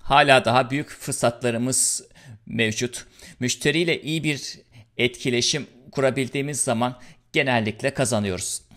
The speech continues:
Nutanix önceden rakip firma olarak görüldüğü için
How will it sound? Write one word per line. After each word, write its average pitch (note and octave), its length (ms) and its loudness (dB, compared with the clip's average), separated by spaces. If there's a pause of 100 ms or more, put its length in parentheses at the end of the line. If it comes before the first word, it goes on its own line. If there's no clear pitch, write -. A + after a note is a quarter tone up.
(800)
Nutanix G3 520 2
önceden E3 580 0 (120)
rakip - 460 -2
firma C3 300 4
olarak A#2 400 0
görüldüğü B2 420 2
için E3+ 300 0